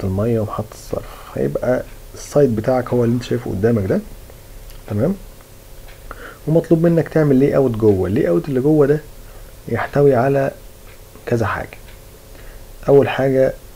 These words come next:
هيبقى عندك غرفة حارس زي المية مثلا، تمام؟ وعندك سور،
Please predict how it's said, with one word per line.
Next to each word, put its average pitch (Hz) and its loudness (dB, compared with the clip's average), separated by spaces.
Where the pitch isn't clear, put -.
هيبقى 104 0
عندك 123 2
غرفة 117 2
حارس - -4
زي 104 0
المية 101 0
مثلا، - -18
تمام؟ 110 -4
وعندك 110 0
سور، 95 -4